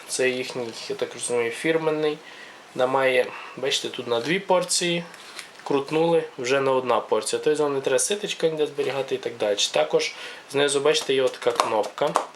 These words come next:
Ми її нажимаємо і виштовхуємо нашу таблетку кавову. Тобто вам не треба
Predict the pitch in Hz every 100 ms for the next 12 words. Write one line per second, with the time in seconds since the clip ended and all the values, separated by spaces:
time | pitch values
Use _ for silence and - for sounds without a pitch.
0 | - - - - 139 139 139 139 135 160
1 | 170 170 131 131 123 - 147 143 139 127
2 | 127 123 - 117 117 - - 120 131 127
3 | 120 - 131 - 110 107 101 98 - -
4 | - - - - - - - - - 120
5 | - 127 131 131 127 139 139 127 123 120
6 | 117